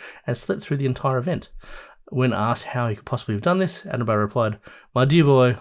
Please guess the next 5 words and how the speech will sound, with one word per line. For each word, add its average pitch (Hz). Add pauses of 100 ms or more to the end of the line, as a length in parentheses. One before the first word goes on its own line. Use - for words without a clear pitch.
(100)
I 120
survived 98
the 95
blitz." - (3000)
Um, 147